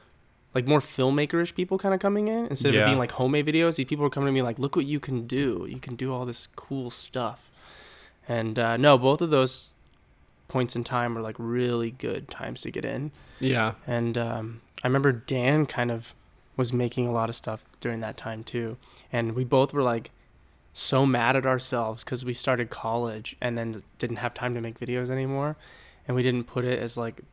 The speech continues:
Speaker 1: the important thing to do. And now I'm like, "No, I should have kept making videos 'cause they were
Speaker 2: Right.
Speaker 1: actually doing okay." <laughs>
Speaker 2: Well, see, what's fun, how we met is I, I went to film school, and I felt like the only other filmmakers I worked with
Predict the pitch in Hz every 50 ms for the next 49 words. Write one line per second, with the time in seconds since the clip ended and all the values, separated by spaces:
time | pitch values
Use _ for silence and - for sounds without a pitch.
0 | _ _ _ - 120 113 117 113 - 127 117 120 131 127 143 139 139 143 143 147
1 | 151 156 143 127 123 123 123 127 127 131 127 127 127 139 156 180 202 220 220 185
2 | 135 123 - - 185 175 - - 190 180 165 175 175 170 175 170 156 151 170 185
3 | 202 190 165 139 131 123 123 120 - - 131 127 123 120 117 113 117 151 147 151
4 | - - - 170 170 160 156 - 165 170 170 170 160 151 151 - - 165 160 185
5 | - - - - - - - 151 147 - 185 185 175 170 - - 202 170 165 135
6 | 180 175 175 180 214 262 294 285 202 165 151 147 143 139 - - 139 131 127 117
7 | - - 135 143 - - 143 156 170 180 185 180 - 151 - - 143 131 131 127
8 | 117 - - - 127 120 113 113 110 110 107 113 117 110 107 - - 139 147 -
9 | 143 135 127 - - 120 113 - - 117 117 120 120 120 117 117 107 110 107 117
10 | 107 101 - - 120 107 107 110 113 113 110 - - 123 120 117 117 - 113 113
11 | 110 104 104 104 101 104 - - 120 123 120 127 123 - -